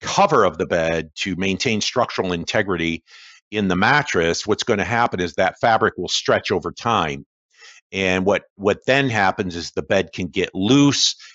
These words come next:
It'll bow out on the sides. It will bulge from top to bottom. It will bow, uh, from the foot of the bed to the head of the bed. And then things get loose inside the mattress. Now, the way,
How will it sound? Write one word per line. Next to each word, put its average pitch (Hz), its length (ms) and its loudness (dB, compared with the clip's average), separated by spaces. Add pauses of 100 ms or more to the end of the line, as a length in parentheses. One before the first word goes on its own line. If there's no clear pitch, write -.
(120)
It'll 82 240 0
bow 104 400 4
out 107 360 4
on 90 180 -2
the 82 60 -6
sides. 101 600 2
It 98 160 -4
will 87 180 -4 (220)
bulge 98 480 0
from 95 240 -6
top - 380 -2
to - 80 -10
bottom. 113 540 2
It 87 140 -6
will 82 220 -6 (160)
bow, 95 520 4 (380)
uh, 85 140 0
from 87 220 -2
the 80 100 -4
foot - 260 0
of 101 120 2
the 98 60 -2
bed 95 340 0
to 92 100 -6
the 82 80 -6
head 160 260 2
of 123 80 4
the 87 80 -2
bed. 82 460 0 (340)
And 101 100 -6
then 98 200 0
things 101 340 -2
get - 240 -4
loose 104 540 0
inside 95 580 0
the 87 80 -2
mattress. 90 640 -4 (540)
Now, 98 220 2
the 95 140 0
way, 135 640 4